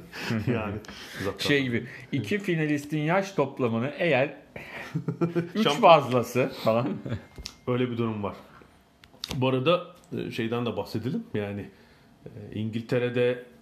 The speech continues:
Speaker 1: artık bahara girdik. Öyle değil. Hava değişiyor yani. Hafta sonu müthiş bir hava vardı. Biz programı çekerken
Speaker 2: Dü-, dün akşam da çok iyiydi mesela.
Speaker 1: Evet.
Speaker 2: Bugün, ama bugün şu anda
Speaker 1: Normale
Speaker 2: bir
Speaker 1: döndü.
Speaker 2: normale döndü, yağmur yağıyor.
Speaker 1: Ee, burada şey,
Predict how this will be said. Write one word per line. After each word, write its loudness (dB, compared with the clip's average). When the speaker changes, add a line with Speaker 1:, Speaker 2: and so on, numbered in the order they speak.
Speaker 1:
artık -6
bahara 2
girdik. -2
Öyle 2
değil. 0
Hava 2
değişiyor 2
yani. 0
Hafta -6
sonu 0
müthiş -4
bir 4
hava 2
vardı. 2
Biz -4
programı 0
çekerken -2
Speaker 2:
Dü-, 0
dün 2
akşam 2
da 0
çok -4
iyiydi 0
mesela. 0
Speaker 1:
Evet. -4
Speaker 2:
Bugün, 0
ama 0
bugün -2
şu 2
anda 2
Speaker 1:
Normale 2
Speaker 2:
bir -4
Speaker 1:
döndü. 0
Speaker 2:
normale 4
döndü, 0
yağmur 6
yağıyor. -2
Speaker 1:
Ee, 2
burada 2
şey, 2